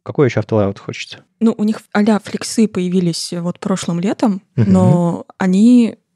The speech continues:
Speaker 2: немножечко недоделанные. То есть это не весь пак флексов, который у нас есть в браузере. Там такая, типа, в одну строку только, и вот, э, с ними как-нибудь работайте.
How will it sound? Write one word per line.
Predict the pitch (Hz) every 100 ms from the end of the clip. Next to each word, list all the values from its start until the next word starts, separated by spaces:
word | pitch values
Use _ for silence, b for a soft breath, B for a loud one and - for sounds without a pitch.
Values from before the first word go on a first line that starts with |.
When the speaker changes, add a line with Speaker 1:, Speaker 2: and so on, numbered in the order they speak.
| -
Speaker 2:
немножечко | 202 196 208 214 - 202
недоделанные. | 190 196 190 208 175 156
То | -
есть | 165 -
это | -
не | 180 190
весь | 220 -
пак | 175 -
флексов, | - - - 175
который | - 180 170
у | 170
нас | 165 -
есть | 175 -
в |
браузере. | - 302 277 220
Там | - 196 214
такая, | 185 185 165 175
типа, | - - 196
в | 180
одну | 180 190
строку | - 269 285
только, | - 180 -
и | 180 208
вот, | 214 - -
э, | 269 - _
с | - -
ними | 190
как-нибудь | 160 170 175 165 -
работайте. | 165 156 - -